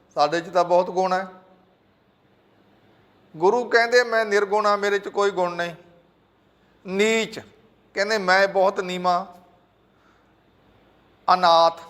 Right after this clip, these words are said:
ਕਹਿੰਦੇ ਮੈਂ ਅਨਾਥ ਹਾਂ। ਜਿਹਦਾ ਕੋਈ ਨਾ ਹੋਵੇ ਮਾਈ ਬਾਪ ਨਾ, ਉਹਨੂੰ ਅਨਾਥ ਕਹਿੰਦਾ। ਕਹਿੰਦਾ ਮੇਰਾ ਕੋਈ ਨਹੀਂ ਹੈ,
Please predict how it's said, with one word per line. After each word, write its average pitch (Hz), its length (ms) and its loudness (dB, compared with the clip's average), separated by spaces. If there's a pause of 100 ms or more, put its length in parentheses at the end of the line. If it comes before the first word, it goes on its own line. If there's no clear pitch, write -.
(420)
ਕਹਿੰਦੇ 208 200 -10
ਮੈਂ 185 300 -2
ਅਨਾਥ 165 400 2
ਹਾਂ। - 100 -18 (1800)
ਜਿਹਦਾ 220 260 2
ਕੋਈ 208 240 -2
ਨਾ 170 280 2
ਹੋਵੇ 190 260 0
ਮਾਈ 175 240 0
ਬਾਪ 170 320 0
ਨਾ, 185 200 -2
ਉਹਨੂੰ 196 440 -10
ਅਨਾਥ 151 320 -2
ਕਹਿੰਦਾ। 175 240 -6
ਕਹਿੰਦਾ 185 280 0
ਮੇਰਾ 196 260 2
ਕੋਈ 196 280 -2
ਨਹੀਂ 180 240 -8
ਹੈ, 120 180 -12